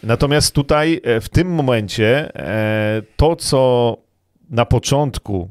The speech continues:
jeszcze w tym sezonie było przeszkodą, to granie indywidualne, niepodawanie do siebie i dwie, dwóch kandydatów wtedy na gwiazdy, e, czyli Tatum i Brown, w tej chwili to jest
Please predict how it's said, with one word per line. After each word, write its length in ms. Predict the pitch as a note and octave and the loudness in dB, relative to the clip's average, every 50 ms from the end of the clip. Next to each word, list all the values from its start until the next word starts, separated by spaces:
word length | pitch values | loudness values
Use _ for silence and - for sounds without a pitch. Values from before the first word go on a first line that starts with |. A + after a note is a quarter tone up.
| - - | -10 -6
jeszcze 300 | A2 G#2 - - - G2+ | -4 -4 -4 -4 -4 -6
w 60 | - | -6
tym 140 | - A#2 A2 | -6 -6 -4
sezonie 560 | - C3+ C#3 C3+ E3 F3 D3 G#2+ G2+ F#2+ G2 - | -2 0 2 2 2 0 0 -2 -4 -4 -6 -8
było 360 | G2 G2 A2 A#2+ A#2+ A#2+ A#2 | -4 -2 0 2 2 2 0
przeszkodą, 580 | - - A#2+ - - - C3+ B2 G2+ G2+ F#2+ F#2 | -2 -4 -8 -6 -2 0 0 0 0 -2 -6 -6
to 460 | - G#2+ G#2 G#2+ G#2 G#2 G#2 G#2 G#2 F#2+ | -6 -4 -2 -2 -2 -2 -4 -6 -10 -8
granie 360 | F#2 F#2+ A2+ A#2+ A#2+ A#2 A2+ | -4 -2 0 0 0 -2 -4
indywidualne, 680 | A2 G#2+ G2+ A2 G#2 G2+ A2 A#2 A2+ A2 A2 G#2 G2+ | -4 -4 -4 -6 -6 -4 -2 0 0 2 0 0 -2
niepodawanie 600 | G2+ G#2 G2+ - A2+ G2+ G#2 G#2 A2+ A2+ A2+ G#2+ | -4 -4 -4 -4 -2 -2 -2 -2 -2 -2 -2 -4
do 120 | G2+ G2+ G#2 | -6 -6 -8
siebie 420 | - - A2 F#2+ F2 G#2+ A2 A2+ - - - - _ | -6 -4 -6 -4 -2 0 -2 -2 -4 -8 -20 -20 _
i 220 | - G#2+ G2+ G2+ F#2+ | -8 -6 -6 -6 -6
dwie, 460 | F2 F2 A2+ A#2 A2 G#2+ G#2 G2 - - - - - _ _ | -4 -2 0 2 4 4 2 2 0 -4 -12 -20 -20 _ _
dwóch 420 | - A#2+ A2 G#2+ F#2 F#2 G#2 F#2+ | -14 -14 -14 -10 -6 -6 -6 -4
kandydatów 840 | - - A2+ A2+ G#2+ G#2+ G#2+ B2+ C3+ C3 - G2 E2+ - - - - - _ - | -2 -2 -2 -2 -2 -2 0 0 0 0 -4 -6 -8 -8 -12 -20 -20 -20 _ -20
wtedy 360 | - - - G#2+ G2 F#2 F#2+ | -18 -12 -8 -8 -6 -6 -6
na 120 | F#2 F#2 F#2 | -6 -6 -8
gwiazdy, 640 | E2+ E2 G2 G#2 G#2 G2+ D#2+ E2 F2 G#2+ A#2 D3+ E3+ - - - - - - - _ _ - - | -6 -4 -4 -2 -2 -2 -2 -2 -2 0 0 -2 -4 -8 -16 -20 -20 -20 -20 -20 _ _ -14 -10
e, 100 | G#2 F#2+ | -10 -8
czyli 540 | - - G2+ F#2+ G2 G2 G2 G2 G2 F#2+ F2+ | -6 -6 -6 -6 -4 -4 -4 -4 -6 -6 -4
Tatum 440 | - G2+ G2 - A2 G2+ G2+ G2 G2+ | -4 -4 -4 -4 -4 -4 -4 -6 -8
i 500 | - F#2+ F#2+ F#2+ F#2 F#2 F#2 F2+ F2+ F2+ - _ _ _ _ _ _ - G#2 | -8 -8 -8 -6 -6 -6 -6 -6 -8 -8 -10 _ _ _ _ _ _ -8 -2
Brown, 460 | E2+ F#2+ G2 F#2+ F#2+ G2 A2+ C#3 D#3+ F3 - _ - | 0 0 2 2 2 0 0 -2 -6 -10 -16 _ -16
w 100 | - - | -8 -2
tej 160 | - A#2 B2 | -2 -2 -2
chwili 320 | - - - G2+ G#2+ B2 | -2 -6 -10 -10 -10 -8
to 160 | - - A2+ | -6 -4 -2
jest 360 | G#2+ G#2+ A2+ A2+ - - - | -2 -2 -2 -4 -6 -12 -16